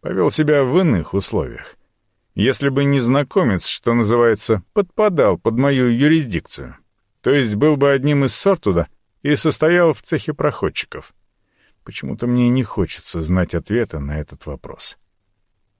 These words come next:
Как только тропа вильнула и хутор скрылся из вида, чтобы успокоиться, я нагрузил себя сразу четырьмя аурами,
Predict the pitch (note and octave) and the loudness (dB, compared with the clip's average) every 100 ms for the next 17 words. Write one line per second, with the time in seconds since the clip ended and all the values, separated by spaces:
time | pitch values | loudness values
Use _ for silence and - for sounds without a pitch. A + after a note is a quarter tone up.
0 | _ - C3+ - E3 D3 D#3+ - C#3 C3 | _ -2 -2 0 0 2 0 0 0 2
1 | D3 C3 C3+ C#3 F#3 E3 F#2+ F2+ F#2+ - | 2 4 2 4 2 2 2 2 2 0
2 | E3 D3 G#2+ - - B2+ A#2 A#2+ A2+ G2+ | 0 2 0 -2 0 2 2 2 2 2
3 | A2 F#3 D#2+ B1 - _ _ - - B2 | -2 -6 -6 -8 -14 _ _ -20 -2 0
4 | B2 B2+ A2+ - A2 - D3 G#2 - E2 | 2 2 2 0 -2 2 2 2 -2 -4
5 | D#2 D#2+ D#3 D#3+ C#3+ D3 D#3 D#3+ F3 D3+ | -4 0 0 2 2 2 4 4 4 2
6 | D#3 D3+ - D#3+ D3+ D3+ B2 E3 D3+ D#3+ | 2 2 2 2 2 2 0 0 0 2
7 | D#3 D#3+ - - D3 G#2 D2+ C2 | 2 2 0 0 2 2 0 -4